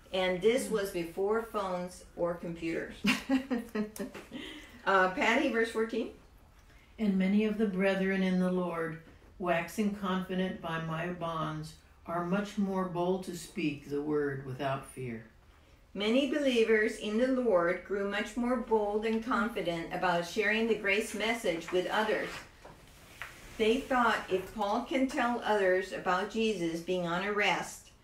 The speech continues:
Speaker 1: we can certainly do it being free." Uh, verses fifteen and sixteen, uh, Maureen?
Speaker 3: Some indeed preach Christ, even of envy and strife, and some also of goodwill.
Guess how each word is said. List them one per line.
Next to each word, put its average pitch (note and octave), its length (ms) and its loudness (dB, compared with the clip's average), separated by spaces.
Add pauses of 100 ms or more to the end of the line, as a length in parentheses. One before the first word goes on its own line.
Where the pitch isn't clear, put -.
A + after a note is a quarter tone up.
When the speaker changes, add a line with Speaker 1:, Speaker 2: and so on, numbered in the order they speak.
(340)
Speaker 1:
we A3+ 400 0
can F3+ 380 -4
certainly F#3 480 -4
do F3+ 240 2
it D#3+ 200 -2
being D3+ 260 -6
free." - 460 -8 (1000)
Uh, E3+ 380 2
verses G#3 540 0
fifteen A#3 640 -2
and G3 160 -2
sixteen, A3+ 960 -2 (100)
uh, F#3 140 0
Maureen? G3+ 480 -4 (640)
Speaker 3:
Some D4+ 320 0
indeed D4+ 480 0
preach G3 440 2
Christ, G#3 640 0
even A#3+ 320 4
of A#3 280 2
envy C4 400 4
and C4+ 180 2
strife, G#3+ 540 0 (720)
and A3+ 160 4
some D4 380 2
also A3 420 2
of G#3 140 4
goodwill. F3 580 0